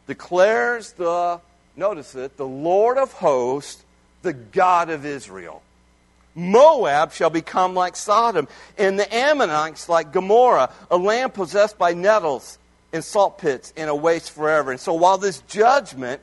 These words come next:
or with this judgment, God is vindicating his name as the, quote, "Lord of hosts" and as the God of Israel. In other words, think of it this way.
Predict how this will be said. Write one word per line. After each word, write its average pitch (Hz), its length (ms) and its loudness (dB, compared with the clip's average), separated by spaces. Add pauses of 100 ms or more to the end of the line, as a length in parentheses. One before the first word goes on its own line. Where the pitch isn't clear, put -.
(220)
or 175 180 4
with 240 200 -2
this 190 220 -6
judgment, 151 540 -4
God 214 280 2
is 156 140 -10
vindicating 214 1000 -6
his 185 300 -4
name 160 680 -6 (480)
as 185 220 -2
the, 185 120 -4
quote, 180 360 0
"Lord 214 500 4
of 233 180 0
hosts" 156 720 -2 (920)
and 147 140 -6
as 156 200 -6
the 151 120 -12
God 139 560 -6 (140)
of 117 160 -14 (100)
Israel. 90 560 -18 (800)
In 156 160 -8
other 208 240 0
words, 107 540 -12
think 190 260 -8
of 143 160 -8
it - 140 -20
this 156 260 -8
way. 92 200 -14